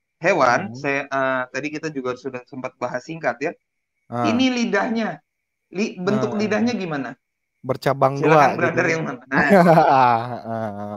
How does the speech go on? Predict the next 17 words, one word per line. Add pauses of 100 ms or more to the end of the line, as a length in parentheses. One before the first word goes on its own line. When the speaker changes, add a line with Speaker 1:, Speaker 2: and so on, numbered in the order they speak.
Speaker 2:
cabang
Speaker 1:
Brother
Speaker 2:
dua,
Speaker 1:
boleh
Speaker 2:
ya.
Speaker 1:
sampaikan. (540)
Nah,
Speaker 2:
Heeh. (260)
Speaker 1:
jadi (180)
Speaker 2:
Jadi
Speaker 1:
bercabang
dua
itu
mewakili
Speaker 2:
Hmm.
Speaker 1:
maksudnya
tadi,